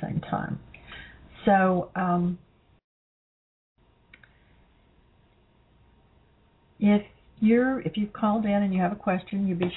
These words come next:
sure and hit the number one, and I'll open the line if you've got questions and answer them to the best of my ability. So after my computer crash, um, I decided I was gonna go to London to get it worked on up there, and,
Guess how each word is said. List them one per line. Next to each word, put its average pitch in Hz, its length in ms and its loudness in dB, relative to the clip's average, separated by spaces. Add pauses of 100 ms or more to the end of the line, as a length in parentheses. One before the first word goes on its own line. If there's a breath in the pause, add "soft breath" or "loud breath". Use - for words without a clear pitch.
sure 190 200 -2
and 175 200 0
hit 202 160 0
the 190 80 -4
number 185 240 0
one, 175 420 0
and - 120 -2
I'll 165 220 -2
open - 180 -10
the 180 80 2
line 180 380 4
if 202 120 -4
you've 170 140 -2
got - 240 -2
questions 214 500 0
and 170 220 4
answer 185 320 2
them 175 160 2
to 180 80 2
the 180 60 4
best 170 280 2
of 175 80 -2
my 165 160 4
ability. 165 520 2 (960 loud breath)
So 208 260 4
after 240 320 2
my 233 160 2
computer 220 500 -2
crash, 180 440 -4 (420)
um, 175 440 2 (380)
I 180 80 2
decided 185 580 0
I 170 200 0
was 180 160 2 (120)
gonna 175 180 4
go 170 240 4
to 185 60 4
London 185 540 2 (760 soft breath)
to 190 80 -2
get 185 160 4
it 175 140 -4 (120)
worked 190 280 2
on 180 160 0
up 190 220 -6
there, 175 400 -2 (500)
and, 180 600 2